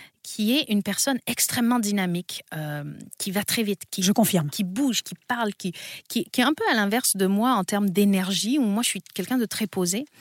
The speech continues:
Speaker 1: Et malgré tout, avec elle, j'ai découvert comment bouger, comment retrouver une énergie physique. Après, j'avais besoin de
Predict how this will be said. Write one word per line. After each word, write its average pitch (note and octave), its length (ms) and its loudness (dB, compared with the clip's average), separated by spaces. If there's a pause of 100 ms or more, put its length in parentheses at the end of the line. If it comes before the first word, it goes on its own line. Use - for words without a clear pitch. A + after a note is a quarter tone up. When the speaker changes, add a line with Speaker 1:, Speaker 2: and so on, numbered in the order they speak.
(440)
Speaker 1:
Et G#3 100 4
malgré C#4 400 2
tout, F#4 280 -2 (280)
avec F#3+ 560 -4
elle, C4 320 -2
j'ai F#3 200 -2
découvert F#3+ 760 -4 (640)
comment G#3 280 2
bouger, E3 480 -2 (300)
comment G3 240 0
retrouver G#3 400 -2
une A3 100 4
énergie G3 440 0
physique. - 640 -6 (400)
Après, B3+ 240 -2
j'avais G3 280 2
besoin G3+ 540 0
de G3 100 0